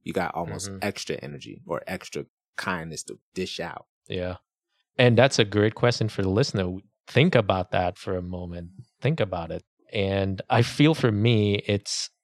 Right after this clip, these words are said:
Speaker 2: when I remember my aunt who passed away from cancer, she was just the embodiment of kindness. Like,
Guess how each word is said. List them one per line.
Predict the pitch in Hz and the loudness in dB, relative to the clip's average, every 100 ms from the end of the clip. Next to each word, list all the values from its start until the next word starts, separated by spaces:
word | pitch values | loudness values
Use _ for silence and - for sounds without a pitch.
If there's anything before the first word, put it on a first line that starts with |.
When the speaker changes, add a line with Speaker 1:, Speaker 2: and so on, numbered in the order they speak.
| _ _ | _ _
Speaker 2:
when | 120 120 | 4 6
I | 127 | 6
remember | 123 113 110 104 110 107 - _ _ | 6 4 2 2 0 -2 -6 _ _
my | 127 101 98 | -6 -2 -2
aunt | - 120 101 90 | 4 4 4 0
who | - 110 | -6 -6
passed | - 107 95 101 | 0 0 2 0
away | 98 | 0
from | - 95 | -2 -6
cancer, | - 110 113 90 87 - _ _ _ _ | -4 -4 -4 -6 -8 -12 _ _ _ _
she | - 135 | -8 -4
was | 127 113 | 0 0
just | 104 - | -4 -4
the | 107 107 | 0 0
embodiment | 95 92 95 95 98 95 | 0 -2 -2 -4 -6 -8
of | 95 | -10
kindness. | - 104 101 92 87 - | -10 -6 -6 -8 -10 -12
Like, | 90 87 | -12 -12